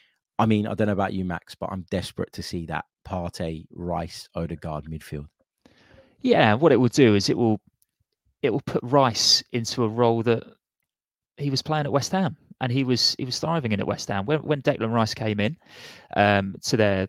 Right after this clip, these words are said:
Speaker 2: their senior team, he was, you know, hovering between defensive midfield and centre back. Lots of people still believed that his, his best position going forward was gonna be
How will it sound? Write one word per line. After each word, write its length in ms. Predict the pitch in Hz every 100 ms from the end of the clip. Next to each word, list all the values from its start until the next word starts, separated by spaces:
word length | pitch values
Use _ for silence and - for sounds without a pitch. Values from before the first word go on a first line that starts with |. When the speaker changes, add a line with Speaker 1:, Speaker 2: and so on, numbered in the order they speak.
| -
Speaker 2:
their 140 | 104
senior 340 | 101 113 101 98
team, 320 | - 117 131
he 180 | 120 110
was, 380 | 104 - - -
you 100 | -
know, 160 | 104 101 131
hovering 500 | - 131 117 110 104
between 520 | 104 - 104 101 98
defensive 420 | - 120 113 - 104
midfield 460 | 98 123 120 117
and 100 | 101
centre 320 | - 117 113
back. 260 | 113 143 - - 101
Lots 280 | 113 131 -
of 60 | -
people 280 | 110 113 104
still 260 | - 127
believed 520 | 131 101 98 101 - -
that 180 | 104 110
his, 240 | 101 - - - - -
his 160 | 113
best 240 | - 113 -
position 460 | 104 110 - 107 -
going 220 | 113 104
forward 340 | - 120 101
was 140 | 110 -
gonna 180 | 113
be 240 | 107 110